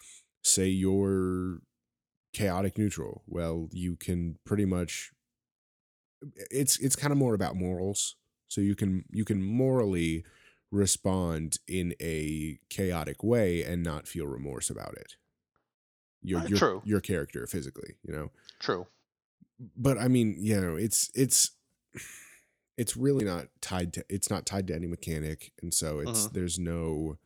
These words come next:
Speaker 1: enforcing it, I
Speaker 2: True.
Speaker 1: think, is, is the,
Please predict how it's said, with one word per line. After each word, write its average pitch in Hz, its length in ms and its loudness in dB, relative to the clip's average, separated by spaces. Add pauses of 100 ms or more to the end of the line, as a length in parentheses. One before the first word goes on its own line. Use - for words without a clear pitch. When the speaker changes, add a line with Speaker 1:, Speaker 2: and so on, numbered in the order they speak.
(540)
Speaker 1:
enforcing 78 600 -2
it, - 280 -14 (1200)
I 135 100 -6
Speaker 2:
True. 110 280 4
Speaker 1:
think, - 160 -16 (100)
is, - 200 -8
is - 160 -6
the, - 200 -8